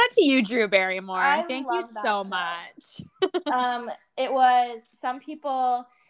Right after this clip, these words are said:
Speaker 2: you know, some people in life, they're on, like, floor two of, of the elevator, and some
Speaker 1: Yeah.
Speaker 2: people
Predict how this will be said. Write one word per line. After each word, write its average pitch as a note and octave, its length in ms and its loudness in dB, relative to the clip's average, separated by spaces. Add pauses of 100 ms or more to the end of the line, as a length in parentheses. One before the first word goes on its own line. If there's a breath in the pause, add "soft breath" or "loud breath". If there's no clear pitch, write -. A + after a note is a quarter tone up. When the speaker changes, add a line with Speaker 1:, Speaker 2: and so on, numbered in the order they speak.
(100)
Speaker 2:
you C4+ 80 -10
know, C4 120 -2
some B3+ 240 -6
people C4 300 -8
in B3+ 180 -8
life, A3 380 -6
they're A#3 200 0
on, A3 420 -4
like, G#3+ 260 -8
floor G#3+ 800 0
two G3 640 -2
of, G#3+ 200 -2 (180)
of G#3+ 160 -2
the G3+ 100 -4
elevator, F#3+ 520 -2
and G#3 180 -6
some G#3+ 140 -6
Speaker 1:
Yeah. G#3+ 140 4
Speaker 2:
people G#3+ 400 2